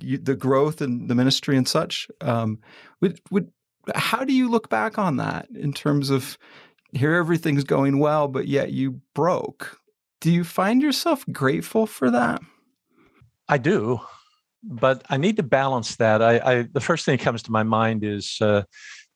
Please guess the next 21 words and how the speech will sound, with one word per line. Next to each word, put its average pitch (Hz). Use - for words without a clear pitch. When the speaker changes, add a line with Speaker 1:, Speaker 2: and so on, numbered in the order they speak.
Speaker 2:
a 110
verse 131
<laughs> -
out 117
of 113
First -
The-, 117
uh, 117
Thessalonians 113
where 110
Paul 110
talks 113
about, 107
uh, 107
suffering 135
and 110
joy 117
being, 107
you 123
know, 107
coupled. -